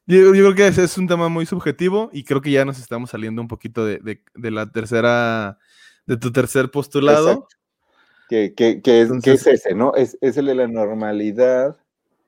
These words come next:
Speaker 2: que, que n-, de la que no nos damos cuenta. Este, y que creo yo que es la más peligrosa porque ni siquiera, o es mucho más difícil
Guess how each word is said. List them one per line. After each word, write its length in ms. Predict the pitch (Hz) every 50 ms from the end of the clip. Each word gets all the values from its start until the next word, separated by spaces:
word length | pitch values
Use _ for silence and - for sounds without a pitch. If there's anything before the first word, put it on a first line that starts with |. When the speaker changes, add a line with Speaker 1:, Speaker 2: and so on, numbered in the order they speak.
| _ _ _ _ _ _ _ _ _ _
Speaker 2:
que, 580 | - 113 104 104 104 104 104 104 101 - - - _
que 100 | - 104
n-, 260 | 98 98 104 113 123 -
de 180 | 120 98 107 98
la 140 | 101 95
que 80 | - 101
no 100 | 101 104
nos 100 | 107 104
damos 240 | 104 107 104 101 101
cuenta. 420 | _ - 117 117 117 107 - - - _ _ _ _ _ _ _ _ _ _ _ _ _ _ _ _ _ _
Este, 840 | - - 101 98 98 92 - - - 107 101 98 98 95 92 90 87 - _ _ _ _ _ _ _ _ _ _ _ _ _ _ _ -
y 240 | 139 120 104 90
que 300 | - 127 113 95 - _ _ -
creo 340 | - 123 120 117 123 127
yo 280 | 127 107 104 104 98 98
que 100 | - 104
es 120 | 90 82
la 100 | 92 92 90
más 180 | 92 87 -
peligrosa 560 | _ - 95 95 92 90 92 92 87 - - 110
porque 520 | - - 110 - _ - 101 95 90 - _ _ _ _ _ _ _ _ _ _ _ _ _ _ _ _ _ _ _ _ _ _ _
ni 400 | 151 135 135 143 143 147 143 131
siquiera, 880 | - - - 143 139 117 - - - 131 135 135 143 135 156 170 160 -
o 160 | - 123 123
es 120 | 123 123
mucho 520 | 151 147 151 156 156 165 170 165 - - 127
más 320 | 127 123 120 123 127 123
difícil 640 | 127 131 127 - - 127 117 110 117 127 135 139 143